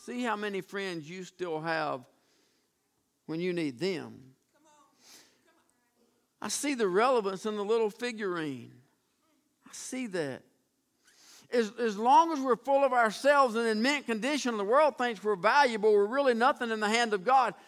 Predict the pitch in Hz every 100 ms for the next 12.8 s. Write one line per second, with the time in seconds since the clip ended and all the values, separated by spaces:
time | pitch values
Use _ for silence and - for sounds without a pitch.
0 | _ 240 233 294 302 226 269 240 220 180
1 | 233 226 190 156 233 320 294 226 208 160
2 | - - 269 381 311 254 240 254 247 233
3 | 247 240 202 247 247 247 226 214 208 277
4 | 302 247 226 277 320 254 233 220 196 185
5 | 254 220 220 285 254 214 196 180 233 277
6 | 262 214 202 185 185 175 160 - 220 190
7 | - 123 127 143 _ _ _ _ _ _
8 | - 214 240 208 156 208 262 233 - 208
9 | 196 180 151 160 226 240 226 - _ _
10 | _ _ - - 226 208 139 87 - -
11 | _ _ _ _ _ _ _ - 185 180
12 | 202 190 165 160 170 170 160